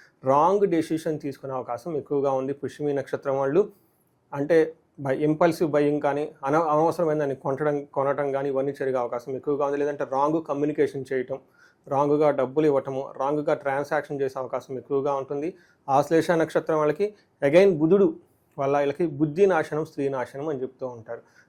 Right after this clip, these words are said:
అంటే ఇక్కడ, ఆ, మీరు క్యాలిక్యులేషన్ చేయటంలో కానివ్వండి, ఇంటెలిజెంట్‌గా ఉండాల్సిన పనిలో ఎక్కడో మీకు రాంగ్ ఇన్ఫర్మేషన్ పట్టుకొని తద్వారా మీరు ముందుకెళ్ళిపోతారు.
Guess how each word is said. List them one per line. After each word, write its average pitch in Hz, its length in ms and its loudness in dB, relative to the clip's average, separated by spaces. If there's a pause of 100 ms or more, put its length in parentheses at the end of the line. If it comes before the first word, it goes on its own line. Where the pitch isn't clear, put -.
అంటే 156 320 0
ఇక్కడ, 156 320 0 (540)
ఆ, 135 380 2
మీరు 165 180 4
క్యాలిక్యులేషన్ 160 680 2
చేయటంలో 139 300 0
కానివ్వండి, 127 600 -4 (140)
ఇంటెలిజెంట్‌గా 160 640 2
ఉండాల్సిన 131 380 -2
పనిలో 127 500 -4 (100)
ఎక్కడో 180 320 0
మీకు 165 220 -2
రాంగ్ 143 280 0
ఇన్ఫర్మేషన్ 139 600 -2
పట్టుకొని 151 380 -6
తద్వారా 139 480 -2
మీరు 135 200 -4
ముందుకెళ్ళిపోతారు. 135 800 -6